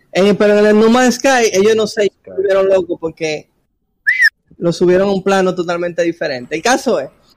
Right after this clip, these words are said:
Speaker 1: el juego es súper interesante. Nosotros hemos pasado lucha porque yo he descubierto cosas que, como en un juego de aventura también, tú a veces descubres cosas que no necesariamente apelan a tu nivel. Yo descubrí una gente ahí, que una, un pueblito,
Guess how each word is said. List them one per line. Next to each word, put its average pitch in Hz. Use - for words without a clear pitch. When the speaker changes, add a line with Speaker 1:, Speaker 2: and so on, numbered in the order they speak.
Speaker 1:
el 208
juego 262
es 254
súper 269
interesante. 233
Nosotros 226
hemos 240
pasado 240
lucha 190
porque 170
yo 262
he 240
descubierto 233
cosas 202
que, 185
como 202
en 226
un 254
juego 269
de 262
aventura 254
también, 202
tú 214
a 220
veces 214
descubres 202
cosas 185
que 165
no 175
necesariamente 180
apelan 170
a 143
tu 156
nivel. 175
Yo 196
descubrí 269
una 240
gente 254
ahí, 269
que 214
una, 262
un 262
pueblito, 269